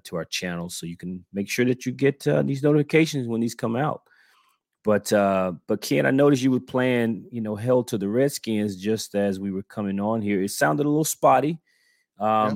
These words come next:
Speaker 1: but, uh, being a, being a veteran fan like myself, I was able to recognize the tunes. So, uh, uh, to that song.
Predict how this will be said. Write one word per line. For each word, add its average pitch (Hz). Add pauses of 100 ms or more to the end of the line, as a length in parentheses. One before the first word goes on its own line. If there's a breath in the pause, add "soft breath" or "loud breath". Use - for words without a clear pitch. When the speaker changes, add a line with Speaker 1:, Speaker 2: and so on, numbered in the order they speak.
(100)
Speaker 1:
but, 107
uh, 101
being 131
a, 120
being 127
a 113
veteran 131
fan 135
like 117
myself, 135 (440)
I 104
was 113
able 117
to 104
recognize 110
the -
tunes. 131 (680)
So, 104
uh, 95 (120)
uh, 95
to 120
that 98
song. 104